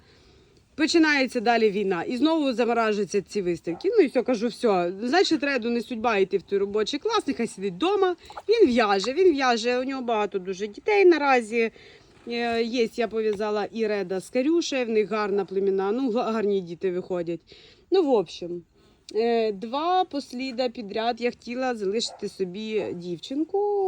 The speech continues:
від Карюші. Я хотіла, про-, ну, щоб в мене вдома було продовження роду, знаєте, від Карюші. Я її дуже обожнюю. Ну, і таким чином, таким оце образом, коли Камара сюди.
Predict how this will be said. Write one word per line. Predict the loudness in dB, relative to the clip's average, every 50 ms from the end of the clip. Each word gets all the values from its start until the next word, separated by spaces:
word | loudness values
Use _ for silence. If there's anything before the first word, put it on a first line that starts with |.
| 0 -2 -2
від | -2 -4 -4 -4
Карюші. | -6 -6 -4 -4 -4 -6 -6 -6 -6
Я | -6 -6 -6
хотіла, | -8 -10 _ -10 -8 -6 -6 -6
про-, | -8 -8 -6 -6
ну, | -6 -6 -6
щоб | -8 -8 -8 -6
в | -6
мене | -4 -4 -4 -4 -6 -8 -8 -10 -12 -14 -14 -14
вдома | -12 -12 -10 -8 -6 -4 -4 -2 -4 -4
було | -6 -4 -4 -4 -4
продовження | -4 -4 -4 -2 -2 0 0 -2 -2 0 0 0 0 0 -2 -6 -12 -20 -20 -20 -20 -20 -12 -4
роду, | -2 0 2 2 2 2 2 0 0
знаєте, | 2 2 2 2 2 0 0 0 0
від | 0 -2 -2
Карюші. | -2 -2 0 0 -2 -2 -4 -6
Я | -4 -2 -2
її | -2 -2 -2
дуже | -4 -6 -6 -4 -4
обожнюю. | -4 -4 -4 -4 -6 -6 -4 -6 -6 -6 0 2
Ну, | 4 4 6 8 8
і | 8
таким | 10 8 6 6 8 8 8 8
чином, | 6 4 2 2 2 2 0 0 -2 -4 -4
таким | -2 -2 0 0 0 0 0
оце | 0 -2 -4 -4
образом, | -4 -2 -4 -4 -6 -6 -4 -2 -2 -2 -2
коли | -2 -4 -4 -2 -2 -4 -6 -6 -12 -20 -20 -10 -4 -2
Камара | 0 2 2 2 2 0 -2 -4 -8
сюди. | -12 -8 -6 -4 -2 0 0 -2 -2